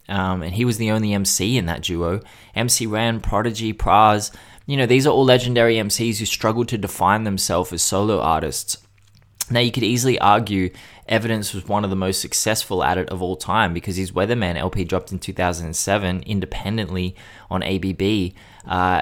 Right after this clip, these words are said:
and that was actually the label that first dropped those D P twelve inches back in the late nineties. And it's a great record, man. And it, it, it starts this incredible solo career that he's had since oh seven.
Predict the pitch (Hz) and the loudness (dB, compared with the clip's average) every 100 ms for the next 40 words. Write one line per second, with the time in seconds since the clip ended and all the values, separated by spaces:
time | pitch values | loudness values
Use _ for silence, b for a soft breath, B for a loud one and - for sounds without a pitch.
0 | - 101 95 95 90 - - 117 139 127 | 0 -2 0 0 -2 0 6 6 8 4
1 | - 113 98 107 98 87 - 104 104 - | 4 0 2 0 0 -2 -2 0 0 0
2 | 104 98 - - 98 92 95 92 - 98 | 0 0 -2 -6 -2 -2 -2 -4 -4 -6
3 | - 101 131 92 87 90 82 92 92 90 | 0 2 2 0 -4 -6 0 -2 -2 -6
4 | 85 90 78 85 101 90 82 - B B | -4 -4 -4 -2 0 -2 -4 -10 B B
5 | B - 95 95 95 92 - 95 117 117 | B -8 -4 -2 -2 -4 -8 -6 -6 -2
6 | 107 117 110 127 92 87 87 95 95 - | 0 2 2 0 -2 -4 -4 -4 -4 -6
7 | 95 - 92 - - 104 90 - 107 95 | -8 -8 -8 -6 0 2 2 2 -6 -6
8 | 98 - 98 101 95 - 92 110 95 - | -6 -4 -2 -2 -4 -4 -2 -2 -2 -4
9 | 90 90 87 85 85 104 87 - 98 90 | -8 -6 -6 -8 -8 -6 -6 -6 -8 -6
10 | 82 92 - 101 101 87 | -4 -4 -4 -6 -6 -12